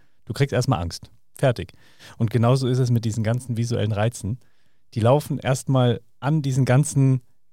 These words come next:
gedanklichen Schranken vorbei und gehen einfach ins Hirn, weil was,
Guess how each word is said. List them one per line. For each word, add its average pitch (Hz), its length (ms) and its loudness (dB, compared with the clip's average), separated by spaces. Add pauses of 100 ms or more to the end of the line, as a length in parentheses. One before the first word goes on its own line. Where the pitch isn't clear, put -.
(320)
gedanklichen 127 640 2
Schranken 127 500 -2
vorbei 120 460 -2
und 131 140 -4
gehen 143 180 -4
einfach 120 280 -2
ins 113 160 -8
Hirn, 135 240 -2
weil 110 180 -2 (100)
was, - 260 -6